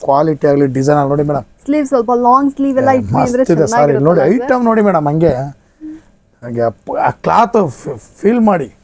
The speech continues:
Speaker 1: ಎಷ್ಟು ಸಾಫ್ಟ್ ಆಗಿದೆ ಅಂತ.
Speaker 2: ಎಸ್. ಈ ಲೈನ್ಸ್ ನೋಡಿ, ಇದನ್ನ ಬಂದ್ಬಿಟ್ಟು
Speaker 1: ಇದೇ ರೇಂಜಲ್ಲೇ ಇನ್ನೊಂದು ಹೊಸ ವೆರೈಟಿ. ಕಲರ್ ಇದಾಕ್ಲಾ?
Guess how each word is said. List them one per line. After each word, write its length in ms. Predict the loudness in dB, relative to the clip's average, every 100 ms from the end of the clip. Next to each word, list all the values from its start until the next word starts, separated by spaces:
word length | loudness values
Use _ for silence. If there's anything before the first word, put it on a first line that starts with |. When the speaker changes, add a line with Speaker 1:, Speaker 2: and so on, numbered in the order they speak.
| _ -12
Speaker 1:
ಎಷ್ಟು 260 | -4 -4
ಸಾಫ್ಟ್ 400 | -2 -2 -2 0
ಆಗಿದೆ 220 | 0 0
ಅಂತ. 180 | -2 -4 -10 -8
Speaker 2:
ಎಸ್. 260 | -8 -10 -16 -18 -20 -16 -6
ಈ 20 |
ಲೈನ್ಸ್ 380 | -4 0 0 0
ನೋಡಿ, 220 | -4 -4
ಇದನ್ನ 420 | -4 -4 -6 -4
ಬಂದ್ಬಿಟ್ಟು 520 | -6 -6 -8 -12 -4 0
Speaker 1:
ಇದೇ 240 | 4 4
ರೇಂಜಲ್ಲೇ 540 | 2 2 2 0 -2 0
ಇನ್ನೊಂದು 360 | 2 4 2
ಹೊಸ 420 | 0 0 -2 0 6 6
ವೆರೈಟಿ. 400 | 6 2 0 -6 -10 -20 -4
ಕಲರ್ 280 | 2 6 6
ಇದಾಕ್ಲಾ? 400 | 6 4 6